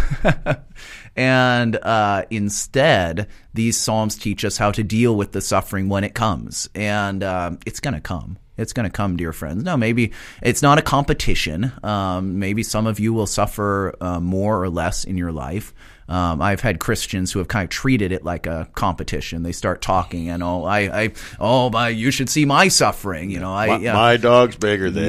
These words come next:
Speaker 1: Yeah,
Speaker 2: your dog.
Speaker 1: yeah. So it, it's not a competition. We all, we all suffer in our own, in our own various, uh, and different ways.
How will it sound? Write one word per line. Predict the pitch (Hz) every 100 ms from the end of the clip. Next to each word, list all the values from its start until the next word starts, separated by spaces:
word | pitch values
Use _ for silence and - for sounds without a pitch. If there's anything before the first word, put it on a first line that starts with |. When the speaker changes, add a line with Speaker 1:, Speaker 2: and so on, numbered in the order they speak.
| 117
Speaker 1:
Yeah, | 123 120 104 92 82
Speaker 2:
your | 76
dog. | 98 143
Speaker 1:
yeah. | 147 95 76
So | 92 - 143
it, | 127 135 - -
it's | 139 -
not | 247
a | 160
competition. | 131 127 - - - 80 135 -
We | 117 107
all, | 107 131 95
we | 101
all | 101
suffer | 127 - 104 - 117
in | 110
our | 117
own, | 101 110 123 127
in | 101 101
our | 98
own | 98 107
various, | 101 92 98 107 113 -
uh, | 101 95 92
and | 92 87
different | 95 113 90
ways. | 82 69 82 -